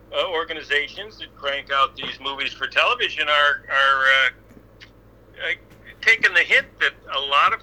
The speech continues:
folks who watch it are of a certain age and a certain generation, and instead of always the love stories being about the young people, uh, that occasionally, uh, there's, uh, uh,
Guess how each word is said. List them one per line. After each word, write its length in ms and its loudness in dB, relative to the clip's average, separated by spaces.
folks 280 -8
who 140 -16
watch 340 0
it 160 0
are 240 6
of 60 2
a 40 -14
certain 340 -2
age 460 0
and 120 -12
a 80 -8
certain 300 -4
generation, 840 0
and 280 -8
instead 320 0
of 120 -2
always 800 -2
the 100 -6
love 240 -2
stories 580 -6
being 300 -8
about 340 -6
the 60 -8
young 340 -2
people, 480 -6
uh, 380 -6
that 140 -4
occasionally, 680 -4
uh, 80 -8
there's, 440 -6
uh, 920 -8
uh, 460 0